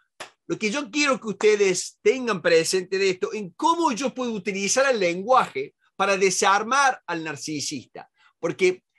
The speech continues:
eh, la verdad es que lo único que me queda a mí es, es usar un lenguaje que, que es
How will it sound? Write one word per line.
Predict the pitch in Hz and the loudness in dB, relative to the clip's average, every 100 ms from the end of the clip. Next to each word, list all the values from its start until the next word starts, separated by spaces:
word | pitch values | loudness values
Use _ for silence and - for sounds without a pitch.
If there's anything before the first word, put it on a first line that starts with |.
| _ _ | _ _
eh, | - 170 185 | -4 -4 -2
la | 175 180 | 0 2
verdad | 196 220 302 311 | 4 2 2 2
es | - | 0
que | 233 185 185 | 2 2 2
lo | 175 | 0
único | 214 254 | -2 -2
que | 226 | -2
me | 196 | -2
queda | 185 269 254 165 | -4 0 2 0
a | |
mí | 180 277 269 214 | -2 -6 -6 -8
es, | - 175 165 - - | -6 -4 -2 -6 -8
es | 170 - | -8 -6
usar | 165 - 202 208 196 | -4 0 2 2 -2
un | 185 | -4
lenguaje | 185 170 170 240 - - 170 - _ _ _ _ | -2 -2 2 2 2 -2 -8 -10 _ _ _ _
que, | - 185 175 - _ _ _ _ _ - | 2 4 4 0 _ _ _ _ _ -6
que | 180 | -4
es | 170 | -4